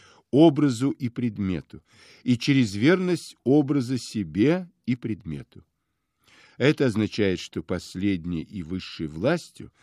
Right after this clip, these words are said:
является художественный предмет. Его содержание и его требования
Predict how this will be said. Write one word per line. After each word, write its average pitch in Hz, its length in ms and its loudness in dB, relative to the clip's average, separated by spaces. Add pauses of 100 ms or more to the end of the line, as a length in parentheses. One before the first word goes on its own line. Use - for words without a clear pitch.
(420)
является 143 680 2
художественный 131 1000 -2
предмет. 98 540 -10 (1500)
Его 147 280 4
содержание 131 1000 2 (140)
и 104 80 -6
его 98 260 0
требования 101 800 -4